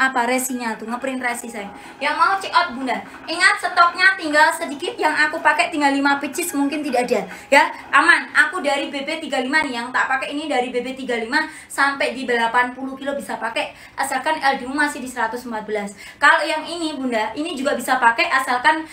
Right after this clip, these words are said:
Bunda ini L D-nya masih di seratus dua puluh. B B delapan lima juga bisa pakai tuh. Ini warnanya mocha, sayang. Mocha tuh cantik ya, warna mocha ya. Tuh, ya Allah.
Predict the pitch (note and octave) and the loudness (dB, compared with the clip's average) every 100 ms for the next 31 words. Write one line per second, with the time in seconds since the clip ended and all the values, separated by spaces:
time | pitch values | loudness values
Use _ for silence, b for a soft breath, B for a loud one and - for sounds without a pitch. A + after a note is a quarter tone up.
0 | B - B3+ C4+ D#4 D4+ C#4+ D4+ D4 - | B -6 0 4 4 4 -2 0 0 0
1 | B3+ D4 C#4+ D4 B3 B3+ B3+ A#3 C4+ A3+ | -2 0 0 0 -4 -4 -2 -2 -2 -6
2 | G#3 A#3+ A3 G3+ B B C4+ C4 C#4+ C#4 | -4 -4 -4 -6 B B -4 0 2 4
3 | C#4+ D4 D4 D#4 C4+ C4 - A#3+ A3 G#3+ | 4 2 2 0 2 0 -4 -6 -6 -6
4 | - G3+ - G3+ - - - B B F4 | -8 -10 -10 -16 -18 -20 -20 B B 2
5 | G4+ G4+ F#4+ F#4+ G4 F4+ F4 F4 D#4+ D#4 | 6 8 6 4 2 2 2 4 4 2
6 | A3+ G#3+ C#4 D4 D4 B3+ B3+ C#4+ C#4 A#3+ | -6 -6 -2 2 2 2 -2 -2 -2 -6
7 | A3 A3+ C#4 D4 C4+ C#4+ C#4+ C#4 A3 G3 | -4 2 4 4 0 -2 2 2 2 2
8 | A3+ D4+ G#4 - B4+ C#5 - A3 A3+ A3+ | 4 4 2 0 2 2 0 -4 -10 -10
9 | C4+ | -8